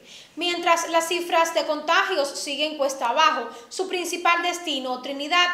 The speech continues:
se encuentra listo para recibir a visitantes nacionales y foráneos tras la reapertura de fronteras y la actualización de los protocolos sanitarios contra la covid. Los hoteles La Ronda,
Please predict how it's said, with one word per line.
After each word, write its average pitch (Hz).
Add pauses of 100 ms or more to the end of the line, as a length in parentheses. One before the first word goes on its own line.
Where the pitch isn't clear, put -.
se 370
encuentra 339
listo 294
para 226
recibir 262
a 285
visitantes 277
nacionales 269
y 294
foráneos 262 (340)
tras 339
la 330
reapertura 330
de 339
fronteras 311
y 311
la 311
actualización 320
de 254
los 254
protocolos 277
sanitarios 262
contra 240
la 226
covid. 214 (720)
Los 302
hoteles 311
La 285
Ronda, 339